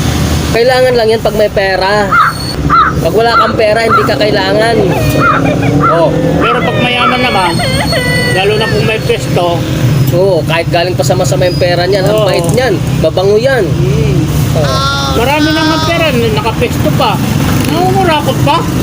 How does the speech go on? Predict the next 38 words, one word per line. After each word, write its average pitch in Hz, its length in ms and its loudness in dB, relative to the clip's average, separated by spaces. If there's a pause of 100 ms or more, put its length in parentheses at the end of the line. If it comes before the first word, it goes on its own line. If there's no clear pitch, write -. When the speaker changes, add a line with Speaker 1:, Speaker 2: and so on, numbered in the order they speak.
(760)
Speaker 1:
Oo, 196 220 2
may 185 160 0
ebidensya 180 460 0
ka 190 100 0
ba? 233 220 0 (280)
Speaker 2:
Oo, 269 140 2
meron. 339 480 2 (320)
Speaker 1:
<laughs> 233 760 0 (920)
Speaker 2:
Meron 294 240 2
talaga 302 260 0
ebidensya. 269 560 0 (500)
Speaker 1:
<laughs> - 440 -2
Oo, - 180 -4
wala 165 220 0
kang 175 120 -2
ebidensya, 165 460 0
kaya 170 220 0
wag 170 160 0
ka 170 100 -2
magsalita 165 600 0
ng 170 120 0
ganun, 320 160 0
Speaker 2:
Hindi. 359 140 0
Speaker 1:
ha? 370 160 0 (160)
Hmm. - 360 -4 (120)
Speaker 2:
Meron 339 200 0
may 349 120 0
ebidensya. 320 680 0
Speaker 1:
Hmm. - 340 -2 (200)
Speaker 2:
Anong 277 240 0
sabi 285 260 -2
ni 285 140 0
Sona 277 420 0
si, 254 260 -2
kay 254 200 -2
B 262 120 -4
B 240 100 -2 (200)
M? 190 80 -2